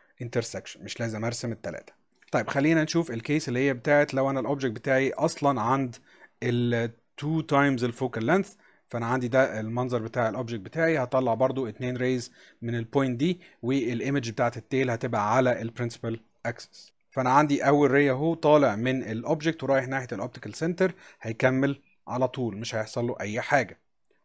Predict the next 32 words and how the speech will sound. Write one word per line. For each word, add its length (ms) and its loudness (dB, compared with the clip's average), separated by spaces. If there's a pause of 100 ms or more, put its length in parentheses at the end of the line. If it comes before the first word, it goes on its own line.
وراي 320 2
تاني 340 2
طالع 420 4
من 340 -2
الاوبجكت 640 -2
ورايح 440 2
باراليل 360 6
للاكسس 720 -4 (500)
لغايه 560 4
السنتر 460 -4
بتاع 440 0 (260)
العدسه، 480 4 (540)
ومن 160 -8
عند 240 0
السنتر 420 -4
بتاع 140 -2
العدسه 480 2 (240)
هيبان 400 2 (100)
ناحيه 400 0
الفوكال 720 2 (160)
بوينت، 360 2
مش 140 -6
بيباند 440 -2
وخلاص، 680 2 (260)
مش 140 -8
عايز 220 0
يتقابل 380 -2
وخلاص، 480 2
لا 360 2
لازم 280 -4
يعدي 380 0
من 240 0